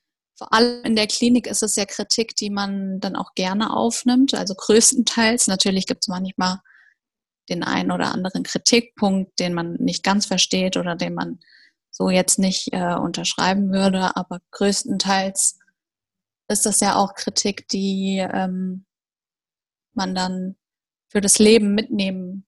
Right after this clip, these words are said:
kann und für die Arbeit am Patienten mitnehmen kann. Und, äh,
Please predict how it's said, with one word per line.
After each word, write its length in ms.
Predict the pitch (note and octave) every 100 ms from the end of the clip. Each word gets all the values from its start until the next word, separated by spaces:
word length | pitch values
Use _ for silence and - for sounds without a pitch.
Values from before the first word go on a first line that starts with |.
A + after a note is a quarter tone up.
| _
kann 300 | - F#3 F3+
und 180 | F3+ F#3
für 120 | -
die 160 | G3 F#3
Arbeit 320 | F#3+ F#3+ F#3+
am 120 | F3+
Patienten 540 | - F#3 G3+ F#3+ - F#3
mitnehmen 460 | G3+ G3+ F#3+ F#3
kann. 420 | F#3 F#3+ F#3 A#3 - _ _ _ _ _ _ -
Und, 600 | A#3+ F#3 F3+ F#3 - G3+
äh, 420 | F3 F3+ F3+ F3+